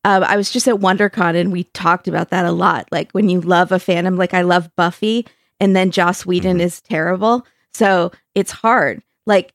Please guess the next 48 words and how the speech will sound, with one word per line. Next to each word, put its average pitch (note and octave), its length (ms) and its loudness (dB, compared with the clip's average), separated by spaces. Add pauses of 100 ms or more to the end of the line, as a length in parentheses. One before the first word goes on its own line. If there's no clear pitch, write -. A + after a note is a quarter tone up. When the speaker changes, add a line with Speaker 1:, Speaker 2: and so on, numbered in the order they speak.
(100)
Speaker 1:
if G3+ 160 -2
people G#3 400 0 (120)
listen G#3 340 0
to G3 80 0
our F#3+ 180 2
podcast F3+ 600 -4
and F3+ 120 0
love F3 160 -2
our F#3+ 160 2
podcast F3 680 -4
and F#3+ 120 0
they F3+ 120 4
don't E3+ 180 0
know, F#3 380 0 (240)
Katie F#3 280 2
is F3+ 140 -2
an - 60 -8
animal F#3+ 360 -2
abuser. - 520 -12 (200)
But F#3 280 0 (260)
once F#3+ 220 -2
they G#3 100 0
Speaker 2:
Right. F3+ 100 2
Speaker 1:
find F#3+ 220 0
out, G#3+ 280 2
Speaker 2:
And G3 80 -6
Speaker 1:
will F#3+ 80 2
Speaker 2:
if F#3+ 40 0
Speaker 1:
they F#3+ 120 0
Speaker 2:
they F3+ 100 -2
Speaker 1:
still F#3+ 120 0
be F3+ 120 0
Speaker 2:
find - 100 2
Speaker 1:
able F3+ 40 -2
to F3+ 60 0
Speaker 2:
out D#3+ 160 0
Speaker 1:
listen? F#3+ 560 -6
Speaker 2:
that F#2+ 140 0
it F2 100 -4
was F2 200 -8
Katie G2 440 -4
who E2 540 -8
actually D#2+ 400 -10 (200)
Speaker 1:
Killed G#3 260 -2
Speaker 2:
killed A3 120 0
Speaker 1:
Gryffindor. B3 640 0
Speaker 2:
Gryffindor. C5 120 -2 (840)
Right. F2 320 -2